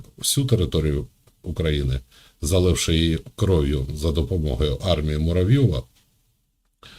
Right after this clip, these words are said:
е, скориставшись нашим одвічним «де два українці, там три гетьмани»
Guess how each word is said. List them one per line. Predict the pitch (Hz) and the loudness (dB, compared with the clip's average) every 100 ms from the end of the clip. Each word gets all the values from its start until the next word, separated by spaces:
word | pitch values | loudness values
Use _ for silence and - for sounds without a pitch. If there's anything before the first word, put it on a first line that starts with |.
| - - - - _ | -20 -20 -20 -20 _
е, | - 98 95 95 92 - - - | -2 2 4 4 2 -2 -12 -12
скориставшись | - - 107 101 - 98 - 92 - - - _ _ _ _ _ _ - | -8 0 2 2 4 2 2 -2 -2 -8 -20 _ _ _ _ _ _ -8
нашим | 90 98 87 92 78 - _ _ - - - _ | 0 2 4 2 0 -4 _ _ -20 -20 -20 _
одвічним | - 90 95 90 - 90 78 78 _ _ _ _ _ - | 0 2 4 2 2 2 2 -2 _ _ _ _ _ -4
«де | 85 95 | 0 2
два | 85 87 90 | 2 4 4
українці, | 82 87 87 80 - | 2 2 2 2 -2
там | 80 82 | -2 -2
три | 76 90 | 0 4
гетьмани» | 113 - - 71 67 | 4 4 0 -2 -4